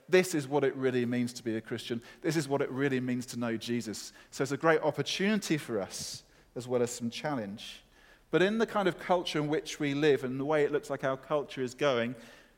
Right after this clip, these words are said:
we need to be prepared for hardships like Paul was. One of the books that, uh, Grace and I recommend people read, or, uh, insist on people read on the leadership, uh, cohort we do each year, is a book which talks about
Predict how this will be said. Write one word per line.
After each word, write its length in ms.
we 100
need 200
to 100
be 100
prepared 460
for 100
hardships 600
like 260
Paul 240
was. 540
One 120
of 80
the 80
books 380
that, 240
uh, 80
Grace 320
and 80
I 100
recommend 420
people 220
read, 320
or, 220
uh, 80
insist 360
on 80
people 220
read 240
on 160
the 100
leadership, 580
uh, 140
cohort 560
we 160
do 240
each 240
year, 220
is 160
a 60
book 260
which 220
talks 300
about 440